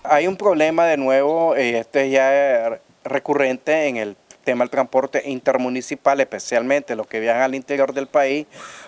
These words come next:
por los precios. Han habido quejas de los usuarios del transporte que en los diferentes terminales los buceros le aumentaron el precio. Solo pusieron el papel, el sello de la cooperativa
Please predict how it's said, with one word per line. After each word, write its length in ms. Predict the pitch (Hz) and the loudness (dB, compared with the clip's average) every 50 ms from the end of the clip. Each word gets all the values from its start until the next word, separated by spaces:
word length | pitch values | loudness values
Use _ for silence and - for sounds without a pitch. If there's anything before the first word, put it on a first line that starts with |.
| - _ | -6 _
por 200 | - 165 175 165 | 0 0 2 2
los 140 | 151 131 - - | 2 0 0 0
precios. 500 | - 156 160 151 127 - - 104 95 85 - _ _ - - - - - - - | 0 0 0 0 0 -4 -6 -8 -10 -14 -16 _ _ -20 -20 -20 -20 -20 -8 -2
Han 240 | - 147 208 226 175 | 0 2 2 4 2
habido 420 | 180 180 175 185 185 185 175 - - | 2 4 4 4 4 4 2 0 0
quejas 340 | 165 160 165 165 160 160 | 0 2 2 2 2 2
de 100 | 156 143 | 2 2
los 180 | 139 139 135 - - _ _ - - _ _ _ _ _ _ - | 2 0 0 -2 -4 _ _ -20 -20 _ _ _ _ _ _ -6
usuarios 540 | - 151 - - 160 156 156 160 147 127 | -4 -4 -2 0 2 2 2 2 0 -2
del 160 | 107 117 117 - | -4 -4 -6 -4
transporte 720 | 143 143 139 - - 139 131 131 127 - 165 156 156 - - - - - - _ | -4 -4 -2 0 2 2 2 0 -2 -4 -6 -6 -6 -8 -16 -20 -20 -20 -12 _
que 80 | - 147 | -2 0
en 80 | 139 | 2
los 160 | 143 139 139 | 2 0 0
diferentes 500 | 139 139 - - 131 123 123 120 - 131 | -2 -4 -2 -2 -2 -2 -4 -4 -8 -4
terminales 560 | - - 151 151 156 156 143 131 135 143 147 147 | -2 -2 0 0 0 0 0 2 2 2 2 2
los 160 | 147 147 135 | 0 -2 -4
buceros 520 | 127 123 - - 151 160 160 143 139 135 131 - _ _ _ _ - _ - - | -6 -8 -2 0 2 2 2 2 -2 -4 -6 -14 _ _ _ _ -20 _ -12 -4
le 100 | 139 135 | -2 -2
aumentaron 480 | 135 135 123 110 - 135 123 131 147 | 0 0 -2 -2 0 0 2 2 2
el 100 | 143 127 | 0 -2
precio. 400 | - - 127 139 135 - - - - _ | -4 -2 -2 -2 -2 -2 -6 -16 -20 _
Solo 240 | - - 135 135 147 | -6 -2 -2 0 0
pusieron 480 | 143 - 160 - - 170 151 135 120 | -2 -6 -8 -4 -2 -2 -2 -2 -4
el 100 | 113 110 | -6 -8
papel, 600 | 104 _ - 107 104 - - 131 156 180 190 196 - - | -8 _ -4 -4 -2 0 0 2 2 0 -2 -6 -4 -4
el 160 | - 131 117 | -2 -2 -2
sello 300 | - - 139 135 143 151 | -2 0 0 2 2 2
de 40 | 151 | 2
la 80 | 160 156 | 2 0
cooperativa 800 | - 165 151 - 160 160 160 - - 143 139 135 139 156 - | -2 -2 -4 0 0 0 -2 -2 -2 -2 0 2 2 2 0